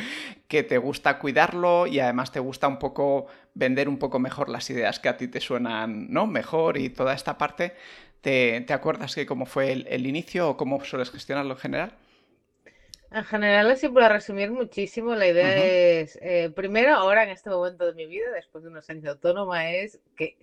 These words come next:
Speaker 2: mm, conocer suficiente primero el proyecto para saber que yo puedo,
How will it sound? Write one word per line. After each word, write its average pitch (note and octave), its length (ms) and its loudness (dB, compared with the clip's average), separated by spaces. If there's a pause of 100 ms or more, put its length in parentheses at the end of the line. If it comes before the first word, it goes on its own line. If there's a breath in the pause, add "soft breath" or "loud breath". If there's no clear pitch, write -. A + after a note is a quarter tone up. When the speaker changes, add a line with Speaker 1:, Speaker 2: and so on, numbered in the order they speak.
(140)
Speaker 2:
mm, E3 260 -14
conocer F3 380 -4
suficiente F3 580 -2
primero E3 380 -2
el E3+ 100 0
proyecto D#3 460 0
para D#3+ 180 0
saber D3+ 280 -2
que D#3 100 -8
yo D3+ 180 -2
puedo, C#3+ 540 -2